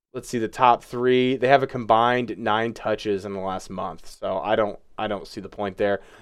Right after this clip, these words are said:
The only thing you can hope for in the Saints here truly is Alvin Kamara gets thirteen very inefficient dump-off passes and maybe does something with a quarter of those. <laughs> So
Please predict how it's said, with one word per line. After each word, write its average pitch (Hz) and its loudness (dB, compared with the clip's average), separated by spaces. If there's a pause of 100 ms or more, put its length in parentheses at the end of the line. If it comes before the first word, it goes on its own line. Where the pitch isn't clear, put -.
The 143 6
only 180 10
thing 190 8
you 156 4
can 139 0
hope 143 6
for 143 8
in 127 2
the 113 -6
Saints 123 -2
here 117 2
truly 127 0 (420)
is 120 6
Alvin 117 6
Kamara 107 2
gets 104 -2 (280)
thirteen 117 0
very 107 4
inefficient 104 0
dump-off 98 0
passes 92 -4
and 92 -8
maybe 92 -6
does 90 -6
something 95 -6
with 90 -8 (260)
a 98 -8
quarter 92 0
of 85 -8
those. 185 0
<laughs> - -8
So 143 8